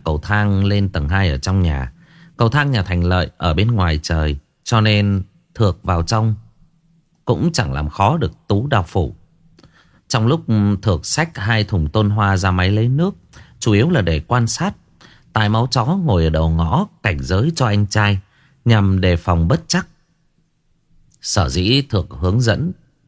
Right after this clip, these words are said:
thằng Tú Đao Phủ đột nhập tầng hai bởi có nguyên do. Nhờ thông tin nội bộ,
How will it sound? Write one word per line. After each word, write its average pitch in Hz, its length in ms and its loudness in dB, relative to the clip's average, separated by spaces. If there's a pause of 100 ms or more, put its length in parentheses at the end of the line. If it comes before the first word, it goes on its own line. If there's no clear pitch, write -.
(320)
thằng 98 280 2
Tú 123 200 0
Đao 143 140 2
Phủ 82 220 -2
đột 82 240 -2
nhập 87 220 0 (160)
tầng 85 200 0
hai 110 380 0 (180)
bởi 65 400 -2
có 110 80 -2
nguyên 117 260 0
do. 98 300 2 (800)
Nhờ 104 240 4
thông 143 160 2
tin 135 180 2
nội 82 140 0
bộ, 87 300 0